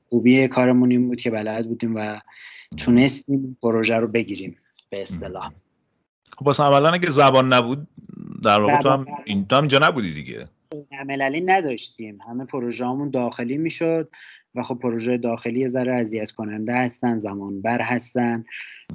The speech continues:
Speaker 1: و
Speaker 2: مهم.
Speaker 1: بعضاً، اه، خب خودت می‌دونی بحث رانت خیلی بالاست توی پروژهٔ داخلی. اه،
Speaker 2: مهم.
Speaker 1: به خاطر رانت ما عملاً نمیتونستیم کاری انجام بدیم، ولی تو پروژهٔ بین‌المللی بیشتر شایسته سالاریه.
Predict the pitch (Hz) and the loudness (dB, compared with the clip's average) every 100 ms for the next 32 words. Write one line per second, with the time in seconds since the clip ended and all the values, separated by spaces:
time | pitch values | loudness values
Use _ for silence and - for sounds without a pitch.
0 | 113 120 107 123 - 120 - 131 139 143 | -2 0 2 0 -2 -10 -8 -4 -2 -4
1 | 151 123 120 117 117 117 117 110 _ _ | -6 -8 -8 -6 -8 -8 -10 -14 _ _
2 | _ _ _ _ _ 110 - 123 123 131 | _ _ _ _ _ -8 -4 -4 -2 0
3 | 110 104 101 - 110 110 - 110 104 117 | -2 -4 -8 -6 -4 -4 -6 -8 -2 2
4 | 123 120 120 113 104 101 98 98 - - | 2 0 0 0 -2 -4 -6 -8 -10 -12
5 | 101 107 98 98 95 92 95 - 95 95 | -10 -10 -10 -8 -10 -10 -12 -12 -14 -16
6 | _ - - - _ _ 120 107 - - | _ -20 -20 -20 _ _ -12 -10 -6 -6
7 | 107 117 - _ 113 110 107 101 120 127 | -6 -6 -10 _ -8 -6 -4 -2 2 4
8 | 131 131 120 110 104 101 104 113 117 117 | 4 4 2 2 -2 -6 -2 2 2 0
9 | - 95 104 92 98 98 98 95 101 98 | -4 -12 -10 -10 -12 -14 -12 -10 -10 -12
10 | 95 101 110 117 127 123 120 117 110 104 | -14 -8 -4 0 0 0 -2 0 0 2
11 | 107 104 104 107 104 104 104 104 120 123 | 0 -2 -2 -4 -4 -8 -8 -2 0 2
12 | - 117 - 107 95 - 92 95 95 92 | 2 -2 0 -2 -4 -8 -10 -10 -10 -12
13 | 95 92 | -12 -14